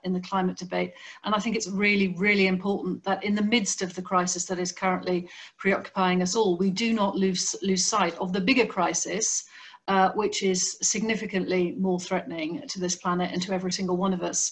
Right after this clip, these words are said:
than the covid pandemic. Um, I think the pandemic has shown that, uh, when, uh, the international community puts its mind to things and when it's really challenged, it can achieve incredible things. You know, getting vaccines developed, uh, uh, and,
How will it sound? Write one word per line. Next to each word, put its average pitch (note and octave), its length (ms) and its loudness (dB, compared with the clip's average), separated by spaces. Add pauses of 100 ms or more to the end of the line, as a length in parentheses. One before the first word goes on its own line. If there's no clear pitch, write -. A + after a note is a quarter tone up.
(260)
than F#3 100 -2
the F#3 80 2
covid F#3 360 -4
pandemic. D#3+ 560 -8 (380)
Um, G3+ 360 2
I G#3 80 2
think D#4 240 4
the - 60 -2
pandemic G3+ 460 2
has F#3 100 -4
shown G3+ 640 2
that, G#3 480 4
uh, G3+ 160 2
when, G#3 580 2
uh, F#3+ 160 2
the G3 100 0
international G3+ 400 0
community G3 460 2
puts - 280 -6
its A3 120 -6
mind G#3 280 0
to F#3 60 -2
things F#3 300 -4
and G3 80 -2
when F#3+ 100 2
it's F#3 140 -2
really G3 200 0
challenged, F#3 500 -2 (220)
it A3+ 120 2
can A3+ 120 0
achieve A3 420 0
incredible G3+ 560 0
things. - 580 -2 (380)
You F#3+ 80 -6
know, F3+ 80 -4
getting G#3 360 2
vaccines G3 600 2
developed, F#3+ 600 0 (200)
uh, - 60 -8
uh, G3 460 -2
and, G3 360 0